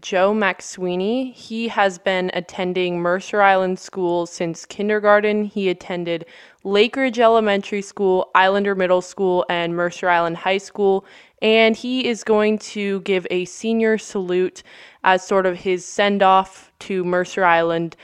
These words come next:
as he moves on in his journey.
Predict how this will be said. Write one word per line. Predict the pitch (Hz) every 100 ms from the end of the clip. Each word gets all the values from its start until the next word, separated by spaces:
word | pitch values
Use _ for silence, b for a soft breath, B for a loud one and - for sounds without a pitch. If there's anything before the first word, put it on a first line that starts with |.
| b b b
as | 180 165
he | - 180 170
moves | 175 180 175
on | 170 165 160
in | 160 160
his | 170 156 147 -
journey. | 165 151 147 160